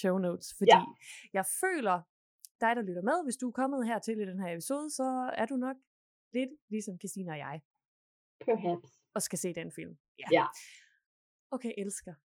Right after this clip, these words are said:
Speaker 2: Og man kan godt se den mange gange, fordi den er,
Speaker 1: Ja.
Speaker 2: den er ordentlig god. Altså.
Speaker 1: Og en ordentlig psyko,
Speaker 2: <laughs>
Speaker 1: mand.
Speaker 2: Ordentlig psyko, ja.
Speaker 1: Hvordan,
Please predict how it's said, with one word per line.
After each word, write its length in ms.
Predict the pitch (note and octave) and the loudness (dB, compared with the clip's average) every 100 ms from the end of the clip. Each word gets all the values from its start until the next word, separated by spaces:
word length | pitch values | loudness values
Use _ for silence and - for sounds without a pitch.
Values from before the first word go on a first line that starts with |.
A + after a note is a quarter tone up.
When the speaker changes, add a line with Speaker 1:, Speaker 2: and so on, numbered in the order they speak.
| - | 8
Speaker 2:
Og 100 | A3+ | 8
man 120 | G#3+ | 8
kan 120 | G#3+ | 4
godt 200 | G#3+ A#3 A#3 | 10 10 10
se 60 | B3+ | 2
den 80 | F#3+ | 4
mange 240 | F3+ F#3 E3+ | 4 4 4
gange, 220 | D#3 D#3+ E3+ _ _ _ | -4 -4 -10 _ _ _
fordi 180 | F#3 G3 F#3 | -10 -6 -2
den 120 | F#3 | -2
er, 80 | F3 - | -2 -8
Speaker 1:
Ja. 160 | A3+ A3 - _ _ | -8 -8 -10 _ _
Speaker 2:
den 160 | A3 A3 | -18 -18
er 40 | G3+ B3+ | -12 -8
ordentlig 280 | C4 F#3 | -8 -6
god. 200 | G#3+ F#3+ - _ _ _ _ _ _ | -6 -6 -10 _ _ _ _ _ _
Altså. 300 | F#3 F3 E3 - _ | -6 -4 -6 -14 _
Speaker 1:
Og 80 | B3 C4 | 0 0
en 60 | A#3+ - | 0 2
ordentlig 320 | D4+ C4+ B3 - | 2 4 0 4
psyko, 340 | E4 - C4+ G3 | 6 6 4 2
Speaker 2:
<laughs> 60 | |
Speaker 1:
mand. 180 | F3 E3 | -6 2
Speaker 2:
Ordentlig 340 | D4 D4 B3 A#3 | 10 10 8 -2
psyko, 360 | G#3+ G#3 G#3+ G3 | 0 6 6 6
ja. 140 | F3+ - - _ _ _ _ | 0 -6 -10 _ _ _ _
Speaker 1:
Hvordan, 420 | A3+ A#3+ C4 D#4 | 2 4 4 2